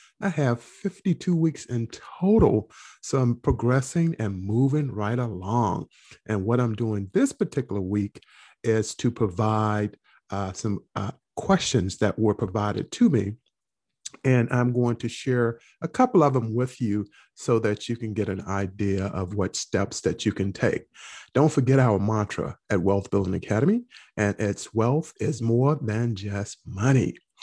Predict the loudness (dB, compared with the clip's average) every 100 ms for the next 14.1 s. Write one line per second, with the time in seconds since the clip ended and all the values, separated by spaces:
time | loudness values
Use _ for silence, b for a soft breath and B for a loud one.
0 | B B B -4 2 4 6 4 2 -2
1 | 0 2 2 2 -2 -2 -2 -2 -2 -4
2 | -4 -4 -8 -10 -6 -6 -6 -6 -2 -2
3 | 0 -2 -2 -4 0 0 2 0 -2 -4
4 | -2 -2 -2 -2 -2 -4 -2 -2 -2 -2
5 | -2 -2 0 0 0 -2 -2 -4 -8 B
6 | B B B B B 0 0 2 2 4
7 | 4 2 2 0 -4 0 2 2 0 -4
8 | -8 -4 -2 0 0 0 -2 -4 -10 _
9 | _ _ _ _ _ _ -16 -2 0 2
10 | 0 -2 -2 -2 -4 -6 -2 0 2 0
11 | -2 -6 b b b b b b _ -4
12 | -2 -2 -2 2 2 2 -4 _ -10 -2
13 | 0 0 -2 -8 _ 0 2 4 2 0
14 | -4